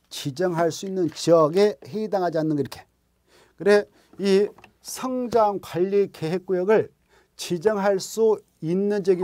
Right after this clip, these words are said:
있고 없는 게 있어요. 그래, 성장 관리 계획 구역을 지정할 수 있는 지역이 아닌 것은 어디냐? 시가와 용도이라고 하는 시가와 용도 <laughs> 지역인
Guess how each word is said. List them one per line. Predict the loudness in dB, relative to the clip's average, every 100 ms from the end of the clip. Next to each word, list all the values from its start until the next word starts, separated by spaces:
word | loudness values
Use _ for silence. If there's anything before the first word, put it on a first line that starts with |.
| 0
있고 | 2 2 0 0
없는 | 2 4 2
게 | -2 -6 -12
있어요. | -12 -16 -20 _ _ _ _
그래, | 4 6
성장 | 6 -2 -4 2 4 2
관리 | -4 -4 0 2 0
계획 | 0 -2 -2 -2
구역을 | 0 2 0 -2
지정할 | -8 -4 -2 0 0 -2
수 | -4 -4 -4 -6
있는 | -4 -2 -2 -4 -4
지역이 | -4 -4 -6
아닌 | -4 -2 0
것은 | 0 -2 -4 -2 -4 -6 _ _ _
어디냐? | 2 2 4 2 0 _ _ -12
시가와 | -8 -8 -6 -2 4 6 8 6 6
용도이라고 | 2 0 2 2 2 0 0 0 -2
하는 | -4 -6 -6
시가와 | -10 -10 -8 -2 0 4 6 4 0 _ _ _ -20 _ _ _ _ -20 _ -20 -6
용도 | -2 0 0 2 4 8 6 4
<laughs> | -8 -14 -14 -16 -18 _ _ _ _ _ _
지역인 | -10 4 4 6 4 2